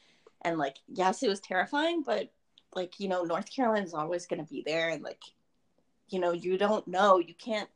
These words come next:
open yourself up to your potential until you take that risk and put yourself out there. So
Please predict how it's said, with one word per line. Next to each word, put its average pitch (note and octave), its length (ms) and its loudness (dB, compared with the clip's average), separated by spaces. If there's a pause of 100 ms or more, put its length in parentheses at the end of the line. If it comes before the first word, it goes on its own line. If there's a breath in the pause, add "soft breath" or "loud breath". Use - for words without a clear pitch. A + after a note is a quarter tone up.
(100)
open G3+ 220 -6
yourself G3+ 340 -8
up F3 140 -6
to - 100 -16
your D#3+ 100 -8
potential G3 600 0
until - 240 -4
you D3+ 120 -2
take F3+ 220 -8
that D#3 180 -2
risk - 300 -12
and - 120 -12
put - 120 -8
yourself - 360 -6
out - 180 -2
there. - 180 -4
So G2 260 -2